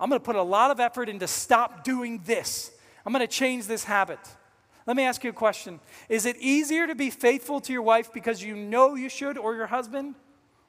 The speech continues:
or because you love them? Is it easier to be 'cause you know you should do it,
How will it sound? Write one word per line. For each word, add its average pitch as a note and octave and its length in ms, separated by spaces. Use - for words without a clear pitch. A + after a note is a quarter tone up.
or F#3 120
because F#3+ 280
you G3 80
love E3 280
them? C3 260
Is G#3 120
it A#3+ 140
easier D4+ 500
to C#4 140
be C4 200
'cause G3+ 200
you A3 80
know A#3+ 260
you D4 160
should D4+ 320
do D4 180
it, D4+ 280